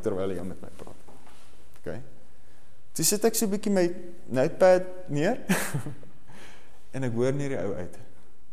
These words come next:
Wie ook al vir my preek. En weet julle wat, nê? Elke keer, veral as mens nou hier sit by Marnus hulle,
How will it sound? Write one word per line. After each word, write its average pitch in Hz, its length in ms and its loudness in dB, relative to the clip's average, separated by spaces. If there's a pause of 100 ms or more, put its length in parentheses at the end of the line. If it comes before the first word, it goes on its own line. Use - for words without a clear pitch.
(560)
Wie 120 140 2
ook 131 100 -2
al 131 120 0
vir 120 120 0
my 110 80 0
preek. - 320 -2 (1500)
En 135 100 0
weet 156 160 4
julle 180 160 4
wat, 92 240 2
nê? 95 160 -2 (1500)
Elke 185 260 8
keer, 92 240 2 (380)
veral 127 480 8
as 107 120 -2
mens 107 160 0
nou 107 100 2
hier 104 140 2
sit 110 200 0
by 104 120 4
Marnus 98 420 0
hulle, - 160 -4